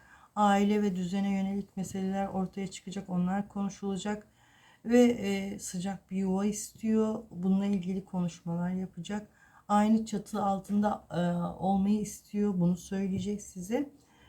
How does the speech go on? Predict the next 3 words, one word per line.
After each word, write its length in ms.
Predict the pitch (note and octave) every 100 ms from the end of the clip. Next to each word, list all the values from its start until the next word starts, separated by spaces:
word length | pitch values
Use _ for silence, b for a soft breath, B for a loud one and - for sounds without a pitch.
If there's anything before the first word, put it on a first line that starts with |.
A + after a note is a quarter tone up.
| b b _
Ve, 300 | A3+ C4 C4+ B3+
e, 100 | G#3+ G3+ F#3+ F#3 F#3 F3 E3 E3+ - _ _ _ _
geçmişte, 720 | A3 A#3 - A#3 - - F#3+